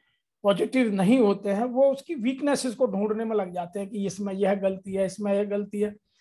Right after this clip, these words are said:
जबकि इस टूल का बेनिफिट ये है कि उसकी स्ट्रेंथ क्या है, उनको कैसे मजबूत करें, जो वीकनेस है उनको कैसे कंट्रोल या रिमूव करें।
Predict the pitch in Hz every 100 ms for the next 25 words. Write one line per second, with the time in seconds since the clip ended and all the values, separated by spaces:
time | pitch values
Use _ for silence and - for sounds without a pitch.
0 | _ _ _ - 202 254 254 330 294 -
1 | - 254 254 233 208 226 226 214 180 208
2 | 233 214 233 208 202 185 143 185 247 -
3 | - 233 - 190 - 214 208 _ _ _
4 | 190 - - 233 233 - 220 202 226 190
5 | 190 185 - 170 180 202 202 214 226 226
6 | 247 269 294 262 214 220 226 185 160 -
7 | 262 - _ _ - _ _ - 254 254
8 | 339 - 208 196 233 - 196 190 196 247
9 | 320 - 220 247 175 165 175 180 214 208
10 | - - -